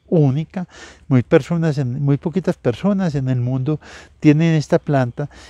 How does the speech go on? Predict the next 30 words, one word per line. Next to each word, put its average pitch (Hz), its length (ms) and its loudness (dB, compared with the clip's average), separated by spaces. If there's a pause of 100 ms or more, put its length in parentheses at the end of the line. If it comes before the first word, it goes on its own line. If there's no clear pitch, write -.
(140)
y 123 120 4
es 117 220 2
digno 175 380 2
de 143 120 2
ir 156 80 2
a 165 40 2
buscarla 151 560 0
porque 127 400 -2
la 117 180 4
verdad, 117 440 2 (360)
no 131 140 2
más 160 180 2
de 165 140 0
cinco 165 320 -4
personas 156 400 -2
la 135 160 0
tienen 135 380 -2
en 123 40 0
el 117 120 0
mundo 123 320 -2
de 123 200 2
lo 120 200 2
rara 143 400 0
que 92 260 -2
es. - 180 -12 (380)
Aprovechen 160 800 2
y 147 120 -4
vamos 143 300 -2
a 135 60 -4
visitarla. 107 640 -8